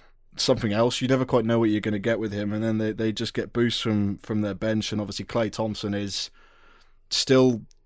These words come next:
severely overlooked by a lot of people. Like, he would, he, he could carry a team by himself if he was a f-, like, a star guy on a different team. Um, but, but yeah,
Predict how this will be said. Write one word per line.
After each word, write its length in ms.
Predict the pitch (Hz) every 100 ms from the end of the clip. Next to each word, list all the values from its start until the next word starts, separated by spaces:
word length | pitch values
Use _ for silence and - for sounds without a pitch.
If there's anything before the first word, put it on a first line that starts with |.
| _ -
severely 440 | - 110 120 127
overlooked 400 | 123 113 113 -
by 140 | 113
a 40 | 120
lot 160 | 117
of 120 | 127 -
people. 420 | 135 131 151 147 117
Like, 260 | 117 110
he 160 | 120 131
would, 260 | 123 104 -
he, 180 | 123 127
he 160 | 123 131
could 180 | 117
carry 280 | - 123 120
a 40 | 110
team 240 | 123 120
by 120 | 117
himself 520 | 110 107 113 131 - 117
if 140 | 110
he 100 | 120
was 140 | 117 113
a 40 |
f-, 180 | 104 -
like, 180 | 117 113
a 40 | 107
star 300 | - 117 107
guy 100 | 117
on 260 | 120 113
a 60 | 107
different 300 | 113 113 104
team. 280 | 120 127 127 - - - - -
Um, 380 | 110 107 110 95 - _ _ - -
but, 260 | 127 117 -
but 240 | 117 120
yeah, 460 | 120 131 101 104